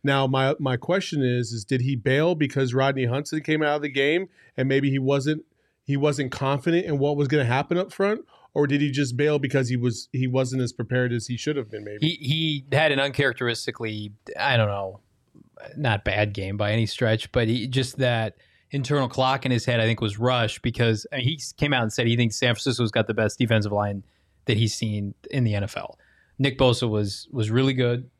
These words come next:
Speaker 2: and as was Armstead, the defensive tackle. D J Reader plowed through Josh Jones once, uh, once or twice, and then they've got, uh, the other kid, his name escapes me, that they traded for from Kansas City, is their other pass rusher who's always hurt.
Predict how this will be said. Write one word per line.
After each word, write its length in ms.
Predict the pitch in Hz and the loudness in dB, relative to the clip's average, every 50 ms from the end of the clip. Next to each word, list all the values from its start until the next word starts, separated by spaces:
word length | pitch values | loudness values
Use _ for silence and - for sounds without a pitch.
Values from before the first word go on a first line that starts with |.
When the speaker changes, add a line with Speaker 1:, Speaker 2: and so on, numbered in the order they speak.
| _ | _
Speaker 2:
and 340 | - 123 117 110 110 110 107 | -8 -6 -4 -2 -2 -2 -2
as 260 | 110 117 120 120 113 117 | 0 2 2 2 2 2
was 340 | 117 113 113 110 110 107 - | 2 4 4 4 2 0 0
Armstead, 540 | - 135 139 139 131 - - 143 135 127 | 0 2 2 2 2 0 0 0 2 2
the 60 | 123 113 | 2 0
defensive 420 | 120 120 110 117 104 - 107 101 | 0 0 0 0 -2 -4 -8 -6
tackle. 580 | - 127 120 117 113 - 123 117 110 110 110 - _ _ _ _ _ _ _ _ - | -4 -2 -2 0 -2 0 0 0 0 0 -2 -6 _ _ _ _ _ _ _ _ -8
D 160 | 123 131 151 | -6 -4 -2
J 160 | 135 135 120 | 0 0 0
Reader 640 | 107 101 117 123 135 131 131 127 123 120 117 - - _ _ _ _ _ _ - | 0 2 2 2 4 4 4 6 6 4 4 2 -2 _ _ _ _ _ _ -8
plowed 460 | - - - 123 127 135 131 123 123 | -4 0 0 2 4 2 2 0 -2
through 400 | - - 135 127 120 117 117 113 | -4 -4 -4 -2 -2 -2 -2 -2
Josh 400 | 104 120 117 107 107 104 - - | -2 0 0 0 0 -2 -2 -4
Jones 560 | - 120 113 110 107 107 107 107 104 101 - | -4 -2 0 0 0 0 0 0 -2 -4 -4
once, 500 | 110 104 104 104 101 101 - - - - - _ | -4 -2 -2 -2 -2 -4 -6 -10 -12 -14 -14 _
uh, 340 | - - 113 107 104 101 - - - | -6 -6 -4 -4 -4 -6 -6 -8 -2
once 280 | 127 120 123 120 - | 2 2 2 2 0
or 40 | 113 | -6
twice, 500 | - - 113 107 104 104 104 104 - - - _ _ _ _ _ | -6 -4 -2 -2 0 0 -2 -4 -6 -8 -12 _ _ _ _ _
and 140 | - 117 113 | -2 0 2
then 100 | 113 110 | 2 2
they've 180 | 110 104 101 107 | 2 0 0 2
got, 380 | 113 110 104 101 101 104 104 - _ | 4 4 4 4 2 0 -2 -4 _
uh, 240 | - 120 107 104 101 | -8 -6 -4 -4 -4
the 160 | 101 104 107 | -2 -2 0
other 140 | 110 107 107 | 0 0 0
kid, 220 | 101 - 113 107 104 | -2 -2 -2 -2 -2
his 160 | 104 98 101 | -2 -4 -2
name 180 | 104 104 101 101 | -2 -2 -2 -4
escapes 420 | 104 - - 110 104 101 - - | -4 -4 -4 -4 -4 -4 -4 -6
me, 80 | 110 101 | -8 -8
that 140 | 98 101 - | -8 -10 -12
they 80 | - 104 | -14 -12
traded 300 | - - 120 110 113 - | -6 -4 -4 -4 -4 -8
for 120 | - 104 | -12 -14
from 160 | - - 110 101 | -14 -14 -14 -8
Kansas 340 | - 120 110 101 107 107 | -6 -4 -4 -4 -6 -6
City, 160 | - 123 113 110 | -2 0 0 2
is 100 | 104 104 | 2 4
their 120 | 107 107 | 4 6
other 160 | 110 113 107 | 6 6 6
pass 300 | - - 110 101 - - - | 6 4 4 4 2 2 0
rusher 260 | 107 - - 104 104 | 0 0 -2 -6 -8
who's 180 | 104 104 - | -8 -6 -6
always 240 | 95 92 98 98 95 | -6 -4 -4 -8 -6
hurt. 280 | - 107 101 101 - | -6 -6 -6 -6 -8